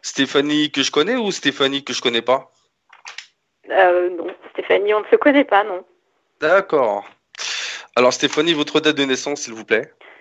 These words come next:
Speaker 2: Vingt-six février quatre-vingt-trois.
Speaker 1: Vingt-six février quatre-vingt-trois.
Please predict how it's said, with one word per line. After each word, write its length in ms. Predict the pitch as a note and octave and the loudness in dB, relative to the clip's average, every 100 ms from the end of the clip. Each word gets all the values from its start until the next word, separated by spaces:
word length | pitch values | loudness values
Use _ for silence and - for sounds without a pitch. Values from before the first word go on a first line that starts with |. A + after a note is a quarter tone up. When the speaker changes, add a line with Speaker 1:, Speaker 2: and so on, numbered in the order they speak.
| - - F3 | -20 -14 0
Speaker 2:
Vingt-six 480 | G#3 B3+ - - D4+ | 2 2 -4 -2 2
février 500 | D4 A3+ A#3+ A#3+ C4+ | 2 2 2 0 0
quatre-vingt-trois. 800 | A3 - A#3 G#3+ - G3 - _ _ _ _ _ _ _ | -2 -2 -4 -4 -2 -2 -2 _ _ _ _ _ _ _
Speaker 1:
Vingt-six 480 | G#2 A#2+ A#2 - - | -8 -6 -6 -8 -10
février 480 | - A2 A2+ A#2+ B2+ | -12 -10 -4 -4 2
quatre-vingt-trois. 960 | A2+ - A2+ G#2+ G#2 - - - - | 0 0 -4 -4 -4 -4 -4 -4 -8